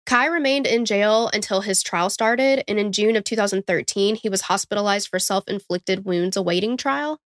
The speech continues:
His trial did not, okay, so June of two thousand thirteen, he's hospitalized. He's already been in, in jail since May.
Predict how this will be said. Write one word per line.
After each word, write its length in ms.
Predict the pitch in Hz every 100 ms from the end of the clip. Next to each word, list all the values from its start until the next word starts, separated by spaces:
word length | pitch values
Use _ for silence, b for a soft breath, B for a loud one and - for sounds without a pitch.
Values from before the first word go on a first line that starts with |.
| _ _ _ _ _
His 240 | - 403 -
trial 600 | - 339 392 233 196 - -
did 240 | 202 277 320
not, 220 | 294 233
okay, 160 | 240
so 240 | 220 214 196 _ _ _ _ _ _ _ _
June 240 | - 226 277
of 60 |
two 100 | 294
thousand 240 | 269 254 240
thirteen, 500 | 214 - 175 - 208 _ _ _ _ -
he's 120 | 220
hospitalized. 420 | 185 - 156 117
He's 80 | 208
already 160 | 262 285
been 200 | 233 202
in, 240 | 202 196 -
in 160 | 208 196
jail 320 | 170 92 208 _ _
since 260 | - 196 170
May. 300 | 175 - -